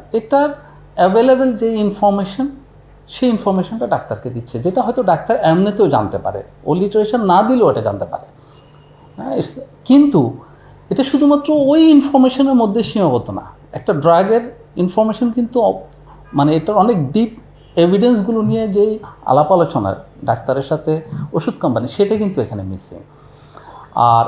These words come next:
আরেকটা বিষয় হলো যে কি, এটা ওয়ান ওয়ে না, এটা টু ওয়ে হবে। সাপোজ আপনি আমা-, আমাকে কমিউনিকেট করবেন যে আপনার ড্রাগের এই সমস্যাটা হচ্ছে,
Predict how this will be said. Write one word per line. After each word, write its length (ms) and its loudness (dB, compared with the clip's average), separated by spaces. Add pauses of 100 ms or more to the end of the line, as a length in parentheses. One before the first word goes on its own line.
(100)
আরেকটা 340 0
বিষয় 320 0
হলো 160 0
যে 120 -4
কি, 120 -2
এটা 120 2
ওয়ান 240 4
ওয়ে 160 4
না, 200 -6 (220)
এটা 220 -4 (160)
টু 200 6
ওয়ে 120 6
হবে। 300 -4 (260)
সাপোজ 400 0
আপনি 260 2
আমা-, 340 0
আমাকে 680 -2 (140)
কমিউনিকেট 560 -2
করবেন 380 -8
যে 240 -10 (400)
আপনার 320 -6
ড্রাগের 520 -4
এই 300 2
সমস্যাটা 540 -6
হচ্ছে, 300 -14